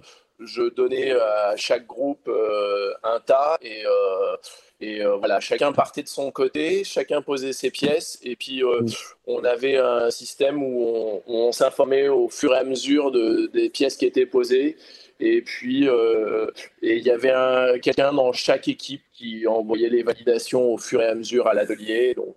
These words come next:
Speaker 1: euh, euh, voilà, tout le monde avait un peu s-, dans, au sein de l'équipe, euh, son, son rôle à jouer et, et son organisation propre.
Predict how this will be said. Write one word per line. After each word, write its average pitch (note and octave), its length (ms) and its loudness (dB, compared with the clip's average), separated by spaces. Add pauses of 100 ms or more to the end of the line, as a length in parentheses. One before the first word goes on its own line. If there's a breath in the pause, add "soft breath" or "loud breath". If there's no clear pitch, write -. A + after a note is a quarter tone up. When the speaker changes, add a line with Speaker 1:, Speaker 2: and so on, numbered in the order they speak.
Speaker 1:
euh, G2 240 -2 (380 loud breath)
euh, G2+ 180 2
voilà, G2 280 2
tout - 120 -6
le C#3 60 2
monde C#3+ 180 2
avait C3+ 220 2
un B2+ 100 2
peu C#3+ 200 0
s-, - 580 -12 (260)
dans, D#3 240 4 (200)
au C#3+ 200 0
sein D#3 160 0
de D3 140 0
l'équipe, C#3+ 460 -4 (100)
euh, A#2 420 0 (320 loud breath)
son, A#2+ 680 -6
son C#3+ 240 0
rôle C#3 300 2
à C3+ 80 2
jouer C3+ 300 0
et, A#2 880 0
et G#2+ 60 -2
son B2+ 320 0
organisation B2+ 800 2
propre. - 520 0